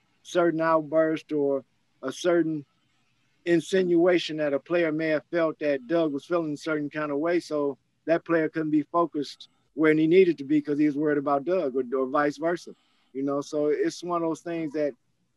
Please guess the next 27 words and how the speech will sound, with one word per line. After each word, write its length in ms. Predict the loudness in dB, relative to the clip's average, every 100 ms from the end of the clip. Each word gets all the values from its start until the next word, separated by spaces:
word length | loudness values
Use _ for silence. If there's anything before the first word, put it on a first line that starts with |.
| -4
I've 180 | 0 2
had 220 | 2 0
great 240 | 0 -2 0
coaching, 340 | 0 0 -4
man, 320 | -4 -2 -2
and, 180 | -4 -6
and 260 | -8 -6 -4
when 120 | -2
I 120 | -2 -2 -6 -6
think 180 | -6 -4
about 380 | 0 0 0
how, 460 | 2 2 4 2 0 _ _ _ _ -8
once 260 | -2 -2 -2
again, 320 | 0 0 0
how 220 | 0 4
it 60 | 6
all 200 | 6 4
ties 380 | 0 -2 -2
into 220 | -4 -8 -4
that 160 | -2
Russian 360 | 2 0 0 -4
Doll, 300 | 0 2 2
I 80 | 0
thought 220 | 0 0
I 100 | 2
had 200 | 2 0
some, 240 | -4 -12